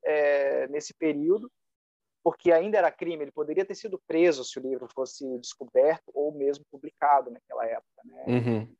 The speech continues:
Speaker 1: É um romance muito, muito incrível. E vamos lá, pra fechar, eu quero indicar,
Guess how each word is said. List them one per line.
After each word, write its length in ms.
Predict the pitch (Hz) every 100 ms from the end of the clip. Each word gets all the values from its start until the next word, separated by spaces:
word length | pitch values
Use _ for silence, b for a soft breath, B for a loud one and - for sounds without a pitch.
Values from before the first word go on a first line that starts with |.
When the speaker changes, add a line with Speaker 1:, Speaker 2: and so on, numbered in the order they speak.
| _ -
Speaker 1:
É 20 |
um 100 | 262 _ _ _ - _
romance 520 | 131 131 135 - 139 -
muito, 400 | 131 135 135 143
muito 220 | 127 131 151
incrível. 440 | - 110 104 - _ _ _ _ _ _ _ _ _ _
E 240 | 233 262 311 - _ _ _ _ _
vamos 360 | 175 185 226 226
lá, 180 | 175 120
pra 200 | - 202
fechar, 680 | - 226 - 214 233 226 170
eu 100 | 170
quero 460 | - 196 196 196 196
indicar, 840 | 196 196 _ 160 151 147 139